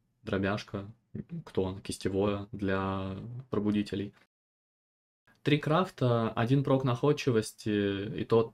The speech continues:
на тридцать семь огня. Короче, мог бы просто другому какому-нибудь человеку выслать, и всё. Завершив с крафтами, нам дадут следующее задание, в результате которого мы должны юзать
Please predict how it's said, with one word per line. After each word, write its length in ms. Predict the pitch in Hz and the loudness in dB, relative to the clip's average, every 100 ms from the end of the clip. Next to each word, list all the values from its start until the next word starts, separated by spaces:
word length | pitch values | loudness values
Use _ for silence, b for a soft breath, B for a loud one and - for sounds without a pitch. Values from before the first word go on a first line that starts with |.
| _ | _
на 320 | 107 98 95 | 0 2 0
тридцать 320 | 95 104 98 | -2 -4 -4
семь 200 | - 104 | -2 0
огня. 380 | 95 98 95 95 113 | 0 0 -2 -2 0
Короче, 300 | 110 110 120 | 0 2 0
мог 200 | 113 113 | 2 2
бы 100 | 110 | 2
просто 360 | 113 107 - | 2 0 -2
другому 500 | 104 101 107 104 101 | 0 2 4 4 2
какому-нибудь 300 | 98 104 98 | 2 0 0
человеку 380 | 107 104 98 101 | 0 0 2 2
выслать, 500 | 107 123 87 - - _ _ b b _ | 0 0 -2 -6 -12 _ _ b b _
и 40 | 98 | -10
всё. 320 | - 92 - b _ _ _ _ | -4 -4 -4 b _ _ _ _
Завершив 540 | 110 107 104 104 117 - | 0 4 4 4 0 -2
с 60 | |
крафтами, 600 | - 101 95 - 120 123 127 | -2 -2 -2 -2 0 0 2
нам 180 | 117 107 | 2 4
дадут 260 | 107 101 | 4 2
следующее 540 | - 107 98 95 - 98 | 0 2 2 0 0 0
задание, 640 | 98 98 95 101 117 147 B B | 2 0 0 0 0 -2 B B
в 60 | 113 | -2
результате 440 | 104 101 107 104 | 0 0 -2 -2
которого 580 | 98 98 - 101 135 139 | -2 -2 0 0 2 2
мы 140 | 123 104 | 0 0
должны 800 | 101 98 98 104 123 139 135 110 | -2 -2 0 0 2 0 -2 -4
юзать 500 | 107 104 110 117 | -2 0 0 -2